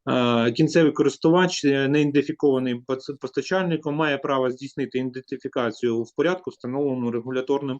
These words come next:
органом, в тому числі дистанційно із застосуванням відповідно до законодавства про електронні довірчі послуги будь-яких засобів електронної ідентифікації середнього та високого рівнів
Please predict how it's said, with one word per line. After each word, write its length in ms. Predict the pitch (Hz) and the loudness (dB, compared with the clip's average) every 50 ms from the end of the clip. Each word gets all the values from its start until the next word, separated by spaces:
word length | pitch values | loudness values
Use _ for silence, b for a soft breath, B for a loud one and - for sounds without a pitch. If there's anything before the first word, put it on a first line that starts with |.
| _ - | _ -6
органом, 400 | 127 120 107 110 104 104 101 101 | -6 -6 -6 -6 -10 -10 -12 -12
в 40 | 104 - | -10 -4
тому 240 | - 196 190 175 165 | -2 0 0 0 -2
числі 400 | 165 - 143 - - 151 139 131 | -2 -4 -8 -6 -4 -4 -4 -2
дистанційно 680 | 117 113 - - 120 117 117 - 180 190 180 165 147 | -4 -6 -8 -6 -8 -8 -6 -4 -4 -2 -2 0 0
із 80 | 135 117 | -2 -2
застосуванням 720 | 113 110 - _ _ _ - - 147 151 143 135 127 123 | -4 -6 -10 _ _ _ -6 -4 -2 0 0 0 0 -2
відповідно 440 | 120 120 - - 131 131 123 123 117 | -4 -6 -6 -4 -4 -4 -2 -2 -4
до 160 | 113 110 113 | -4 -4 -6
законодавства 840 | 110 117 107 - 127 127 123 123 131 117 107 - _ - 104 107 107 _ _ B B B B B B B | -6 -6 -6 -8 -8 -8 -6 -4 -4 -4 -6 -8 _ -12 -12 -12 -12 _ _ B B B B B B B
про 160 | 135 135 139 | 4 6 8
електронні 520 | 135 135 131 - - - 143 131 127 123 117 | 8 6 4 2 -2 2 2 4 4 4 4
довірчі 480 | 117 123 120 120 117 - - - 117 | 4 4 4 4 2 2 0 -4 -4
послуги 580 | 110 - 170 180 175 180 170 147 143 143 131 - _ | 0 2 2 2 2 2 0 0 0 -2 -4 -6 _
будь-яких 580 | - 123 123 143 147 127 131 120 - - 123 113 | -14 -6 -2 -2 0 0 -2 -4 -2 -4 -6 -4
засобів 480 | 117 139 139 123 - 120 113 113 113 110 | -2 -2 -2 -2 -4 -8 -10 -8 -6 -4
електронної 500 | 123 117 113 113 - 139 127 123 117 110 - _ _ B B B B B B B B B B | -4 -4 -4 -4 -4 -4 -2 -2 -2 -4 -4 _ _ B B B B B B B B B B
ідентифікації 800 | 131 127 127 127 131 139 127 - 160 - 190 185 185 - 147 127 | 0 0 2 2 0 -2 -6 -6 -2 0 0 0 0 -2 -4 -4
середнього 520 | - - 185 196 214 190 165 151 135 131 | -2 0 0 0 2 0 0 0 -2 -2
та 120 | 127 135 123 | -2 -2 -2
високого 840 | 131 131 131 - 156 151 156 - 139 131 131 131 120 127 131 127 123 | -2 -2 -2 -2 -4 -4 0 0 2 2 2 2 0 -2 -2 -4 -4
рівнів 400 | 123 123 120 117 123 123 127 | -4 -6 -8 -8 -8 -10 -10